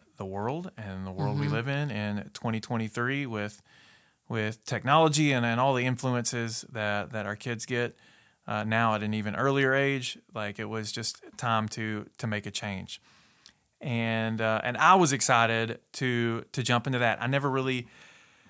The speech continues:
Speaker 1: thought I would be. I'd been a high school
Speaker 2: Yeah,
Speaker 1: person, you know?
Speaker 2: right,
Speaker 1: I'd been teaching
Speaker 2: right.
Speaker 1: in a high school for a long time, and I think what I, what I discovered,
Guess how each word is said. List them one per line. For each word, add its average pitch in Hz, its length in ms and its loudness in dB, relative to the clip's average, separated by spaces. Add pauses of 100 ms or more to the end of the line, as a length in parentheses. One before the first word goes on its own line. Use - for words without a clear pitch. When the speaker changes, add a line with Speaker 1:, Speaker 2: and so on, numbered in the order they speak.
(560)
Speaker 1:
thought 151 200 8
I 139 40 8
would 135 220 6
be. 220 140 6
I'd 117 80 4
been 127 100 2
a 131 60 0
high 151 100 -4
school - 240 -4
Speaker 2:
Yeah, 214 160 6
Speaker 1:
person, 131 240 2
you 120 120 2
know? 170 60 6
Speaker 2:
right, 196 180 8
Speaker 1:
I'd 123 180 4
been 127 180 4
teaching - 280 6
Speaker 2:
right. 143 80 6
Speaker 1:
in 131 60 2
a 123 40 2
high 127 160 4
school 131 160 0
for 127 120 -2
a 127 60 2
long 123 160 4
time, 151 300 4
and 123 80 2
I 117 40 0
think 151 220 0
what 131 140 4
I, 120 400 6
what 131 200 0
I 123 120 4
discovered, 123 760 0